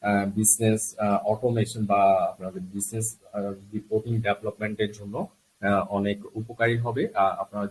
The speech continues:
যারা আপনাদের, আহ, ট্রান্সপোর্টে কাজ করে, অনেক অ্যাকাউন্ট্যান্ট কাজ করে, তাদের জন্য এটা অনেক হেল্পফুল হবে। আহ, এবং যারা আপনার য-,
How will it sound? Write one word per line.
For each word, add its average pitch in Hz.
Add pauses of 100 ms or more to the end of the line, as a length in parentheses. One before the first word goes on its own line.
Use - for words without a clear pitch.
(160)
যারা 98
আপনাদের, 95 (360)
আহ, 92
ট্রান্সপোর্টে 98
কাজ -
করে, 101
অনেক 98
অ্যাকাউন্ট্যান্ট 104
কাজ 101
করে, 147
তাদের 98
জন্য 110
এটা 117
অনেক 95 (140)
হেল্পফুল 95
হবে। 110 (320)
আহ, 101
এবং 104
যারা 104
আপনার 104
য-, 107